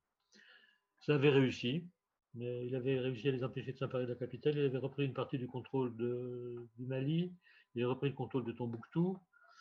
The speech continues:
Ensuite, il a transformé cette opération en une opération de beaucoup plus grande envergure, qui s'est de-, qui est devenue l'opération Barkhane, et qui s'est étendue à l'ensemble du, euh, l'ensemble du Sahel, et qui, elle, ne marche pas tellement bien.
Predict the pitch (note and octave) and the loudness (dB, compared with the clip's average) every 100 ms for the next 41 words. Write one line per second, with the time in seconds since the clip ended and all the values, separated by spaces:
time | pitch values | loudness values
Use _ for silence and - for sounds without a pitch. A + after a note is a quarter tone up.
0 | - - _ _ _ - B2 F3 F3+ D3 | -20 -20 _ _ _ -6 0 2 4 4
1 | C3+ D3 C#3+ C#3+ C3+ C#3 C3+ C#3+ C3 C#3 | 2 0 0 0 0 -2 0 2 2 2
2 | B2+ B2 - C3 A2+ C3 A2+ C3 C3+ D3+ | -2 -2 -2 0 0 -2 -4 -6 -6 -4
3 | C#3+ C3 B2 A#2+ A2+ C#3+ E3 - A2 A2 | 0 0 2 2 2 0 -2 -4 -4 -4
4 | G#2 A#2+ A#2+ B2 A#2+ A#2 A#2 A2+ A#2 B2+ | -2 0 2 2 -2 -2 -2 -2 0 0
5 | B2 C#3+ D#3 D3 A2+ _ _ _ _ _ | 2 2 2 0 -6 _ _ _ _ _
6 | _ _ A2 A#2+ - C3 C#3+ C#3+ C3+ C3 | _ _ -14 -8 -6 -2 0 0 2 2
7 | C#3 - D3 A#2+ A2 A2+ A2+ A2+ A2+ A2+ | 2 0 0 0 -2 -2 -2 -2 -4 -4
8 | A#2+ A#2+ B2+ - C3+ A#2+ G#2+ - B2 C#3 | -6 -4 -4 -2 -2 -2 -4 -2 2 2
9 | D#3+ C#3 _ _ _ G#2 C3 D3+ C3+ A#2+ | 2 -2 _ _ _ -4 4 6 4 0
10 | B2 C3 - - D#3 D3 C3+ A#2+ A2 A2+ | -2 -2 -4 -2 -2 0 0 -2 -2 -4
11 | A2+ | -6